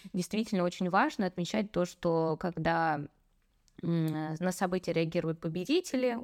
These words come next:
условные и проигравшие. То есть, разумеется, те, кто под-, под-, подпадает под трибунал, они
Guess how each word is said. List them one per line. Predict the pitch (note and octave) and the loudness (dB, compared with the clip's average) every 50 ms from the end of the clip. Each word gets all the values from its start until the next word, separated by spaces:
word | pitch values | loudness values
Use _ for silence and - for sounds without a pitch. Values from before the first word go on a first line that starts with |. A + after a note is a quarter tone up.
| - | -8
условные | - G3 - - G#3 G#3 G3+ F#3+ F3+ F3+ E3+ E3 D#3+ C#3+ | -8 -10 -6 -2 0 2 2 2 2 0 0 0 0 0
и | - A3 | -2 -2
проигравшие. | - - G3+ G3+ F3+ E3 - E3+ D#3+ D#3 - - - - C#3+ D3+ - - - - - - G3 - | -2 0 0 0 0 0 0 0 0 0 -4 -6 -8 -6 -6 -6 -8 -12 -20 -20 -18 -18 -18 -10
То | - E3+ | -6 -6
есть, | F3+ - - | -4 -2 0
разумеется, | F#3 F#3+ F3+ F#3+ G3 G#3+ G#3 G3+ F#3 - - F3 | 0 0 2 2 2 2 2 2 0 -2 -6 -4
те, | - F#3+ F3+ | -2 -2 -2
кто | - - E3+ - | -2 -2 -6 -4
под-, | - F3 D#3+ - | -4 -6 -4 -4
под-, | F#3 - - - | -6 -6 -6 -10
подпадает | - F3 - - G3 F3+ F#3 E3 D3+ - - | -10 -8 -2 0 0 2 2 2 0 -2 -6
под | E3 - - | -10 -6 -4
трибунал, | F3 F3 E3 F3+ G#3+ G3 A#3 A#3 F#3 E3+ | -4 -2 0 0 2 4 6 4 4 4
они | E3+ E3 E3+ D#3+ D#3 D#3 D#3 D#3 D3+ | 0 -2 -2 -2 -2 -2 -2 -2 -2